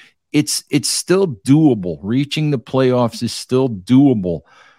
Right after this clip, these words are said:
But for me, it's still just interesting that this team has this opportunity. I still look at it from the perspective of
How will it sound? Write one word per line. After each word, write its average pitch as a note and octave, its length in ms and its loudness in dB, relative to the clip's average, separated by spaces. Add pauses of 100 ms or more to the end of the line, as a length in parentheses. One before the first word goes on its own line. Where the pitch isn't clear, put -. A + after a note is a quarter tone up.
(440)
But B2 120 -2
for - 220 -2
me, D3 380 2
it's G#2+ 140 -4
still D#3+ 340 -2
just A2 300 -6
interesting A2+ 760 0
that G2+ 160 -2
this - 180 -4
team G#2+ 320 0
has F#2+ 320 -2
this F#2 220 -6
opportunity. F#2+ 960 -4 (640)
I A2+ 100 0
still C3+ 540 0
look A2+ 240 -2
at G#2+ 220 0
it G#2 200 -4 (800)
from A2 320 -2
the G#2 80 0
perspective G#2 840 -4
of F2+ 260 -6